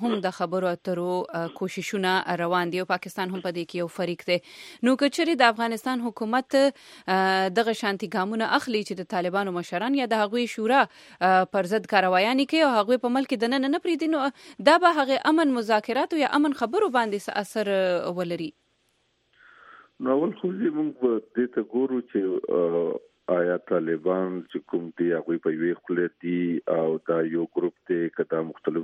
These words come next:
Speaker 2: ګروپونه کې موږ ارو لګیا چې دا څو ګروپونه دي، یو ګروپ نه دی. اول چې څنګه ما اول وویل چې اوس طالبان هغه،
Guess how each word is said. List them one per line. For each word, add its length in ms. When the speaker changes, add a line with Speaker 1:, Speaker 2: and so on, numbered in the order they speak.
Speaker 2:
ګروپونه 460
کې 380
موږ 300
ارو 260
لګیا 360
چې 220
دا 120
څو 140
ګروپونه 360
دي، 100
یو 200
ګروپ 200
نه 80
دی. 180
اول 220
چې 120
څنګه 180
ما 140
اول 260
وویل 200
چې 140
اوس 220
طالبان 500
هغه، 480